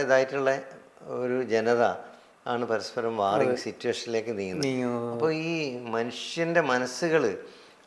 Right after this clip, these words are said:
Speaker 1: അടക്കുന്നതിന് പകരം നമ്മൾ സോഷ്യലിസത്തിലൊക്കെ ആ ഒരു വലിയൊരു പ്രതീക്ഷ തന്നെ അതിലായിരുന്നല്ലോ. അപ്പോൾ ഈ അടുക്കുന്നതിന് പകരം ഇത്രമാത്രം ഈ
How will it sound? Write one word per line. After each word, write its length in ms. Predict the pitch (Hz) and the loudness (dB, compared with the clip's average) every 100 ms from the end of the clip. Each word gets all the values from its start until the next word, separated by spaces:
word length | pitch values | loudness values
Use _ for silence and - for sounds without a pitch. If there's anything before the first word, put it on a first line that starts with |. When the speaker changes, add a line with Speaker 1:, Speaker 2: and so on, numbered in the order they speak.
| 113 | -2
Speaker 1:
അടക്കുന്നതിന് 600 | 120 131 - - 165 165 147 | 2 2 0 -4 2 2 6
പകരം 200 | 123 101 98 | 4 4 -2
നമ്മൾ 140 | 98 101 117 | -6 -6 -4
സോഷ്യലിസത്തിലൊക്കെ 720 | 117 131 123 - 135 131 139 | -6 -6 -12 -12 -4 0 2
ആ 20 | 131 | 2
ഒരു 60 | 131 117 | 2 0
വലിയൊരു 440 | 117 127 135 135 131 | -2 -4 0 0 0
പ്രതീക്ഷ 320 | 117 131 - 147 | -4 -6 0 2
തന്നെ 160 | 139 147 120 | 4 2 2
അതിലായിരുന്നല്ലോ. 640 | 139 143 123 95 87 78 - - - - - | 8 10 10 4 -4 -8 -12 -18 -18 -20 -14
അപ്പോൾ 160 | 120 147 | -4 0
ഈ 20 | 156 135 | 6 6
അടുക്കുന്നതിന് 760 | 127 143 - - 190 185 180 156 | 6 2 -4 -2 2 2 2 4
പകരം 300 | 147 139 110 90 - - - - 135 | 6 6 2 -4 -16 -20 -20 -16 -16
ഇത്രമാത്രം 880 | - - 165 165 175 180 175 180 175 170 | -4 0 2 2 2 2 2 2 2 -2
ഈ 40 | 135 | -6